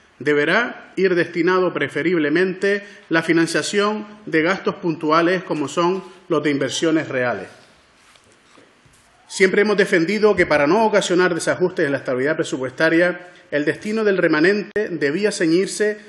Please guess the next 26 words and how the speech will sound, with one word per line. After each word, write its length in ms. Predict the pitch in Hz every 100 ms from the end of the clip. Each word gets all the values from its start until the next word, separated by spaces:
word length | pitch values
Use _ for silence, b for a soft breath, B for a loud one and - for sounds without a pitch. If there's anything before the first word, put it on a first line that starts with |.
| B
lo 140 | 147 151
más 160 | 220
posible 640 | 208 156 - 190 208 226 233 B B
a 80 | 151
la 160 | 147
cuantía 480 | 147 139 131 190 202
del 120 | 190
superávit, 580 | 185 170 139 151 127 95 - - b b b b
que 160 | - 160
en 80 | 147
el 140 | 139
caso 320 | 214 214 214
que 100 | 185
nos 180 | 170 147
ocupa 440 | 143 175 190 208
es 100 | 175
inexistente, 880 | 185 170 170 131 185 175 170 202 214 B B
toda 240 | - 220 208
vez 180 | 220 214
que 120 | 185
el 80 | 156
ejercicio 440 | 143 - 180 180
anterior 580 | 160 156 143 170 196 190 B B
cerró 380 | - 185 180 170
con 160 | 151
déficit. 480 | 131 117 104 - -